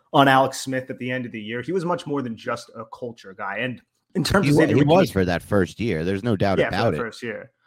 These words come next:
Speaker 1: And he had all the leverage kind of with that going into the contract situation, which sucked. It was bad timing for the, for the Giants brass at the time, but they felt like, "Hey, if we're gonna take the next step forward," and they, obviously, Gettleman and Judge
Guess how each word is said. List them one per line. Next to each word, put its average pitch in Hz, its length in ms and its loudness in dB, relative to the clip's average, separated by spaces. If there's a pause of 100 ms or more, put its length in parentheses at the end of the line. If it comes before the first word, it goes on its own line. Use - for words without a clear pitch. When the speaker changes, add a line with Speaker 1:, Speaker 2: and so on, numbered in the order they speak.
(160)
Speaker 1:
And 160 60 -6
he 160 60 2
had 151 140 4
all 170 160 8
the 151 80 4
leverage 135 460 -2
kind 123 200 -4
of 104 100 -10
with 127 220 -8
that 104 360 -4 (380)
going 139 240 -2
into 127 360 -8
the 110 60 -16
contract 113 520 -6
situation, 107 600 -14
which 101 140 -16
sucked. - 320 -4
It 117 40 -10
was 110 80 -12
bad 120 320 -2
timing 117 520 -10
for 110 160 -16
the, 98 240 -14 (540)
for 110 340 -8
the 113 80 -12
Giants 117 380 -2
brass 120 300 -2
at - 80 -18
the 113 60 -14
time, 135 380 -6
but 98 120 -14
they 117 100 -8
felt 117 240 -8
like, 107 180 -10
"Hey, 107 280 -6
if - 140 -14
we're 123 120 -2
gonna 120 180 -4
take 127 220 -10
the - 60 -14
next 113 220 -8
step - 200 -10
forward," 113 320 -6
and 107 100 -12
they, 117 240 -6 (300)
obviously, 120 300 -4
Gettleman 120 360 -4
and 101 80 -12
Judge 110 400 -6